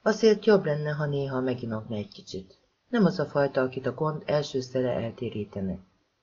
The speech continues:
Egészen addig a pillanatig nem is volt tudatában annak, hogy pontosan erre várt. Egy olyan nőre, aki a helyén marad.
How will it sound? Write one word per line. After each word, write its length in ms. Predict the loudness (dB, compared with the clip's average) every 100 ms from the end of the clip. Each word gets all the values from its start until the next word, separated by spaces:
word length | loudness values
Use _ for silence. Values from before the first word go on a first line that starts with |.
| _ _ _ _ 0
Egészen 480 | 2 2 -2 -4
addig 280 | -2 -2 0
a 80 | -2
pillanatig 580 | 0 -2 -2 -2 -4 -2
nem 140 | -2
is 160 | -4 -2
volt 200 | -4 -2
tudatában 600 | -4 -4 -4 -4 -4 -4
annak, 460 | -4 -4 -6 -10 _ _ _ -10
hogy 120 | -10
pontosan 600 | 0 0 2 -2 -4 -4
erre 300 | -4 -4 -4
várt. 400 | -4 -6 -10 _ _ _ _ _ _ -6
Egy 200 | -6 4
olyan 240 | 6 8
nőre, 460 | 8 6 4 0 0
aki 280 | -4 -2 -2
a 80 | -2
helyén 340 | -2 -2 -2
marad. 400 | -4 -4 -6 -8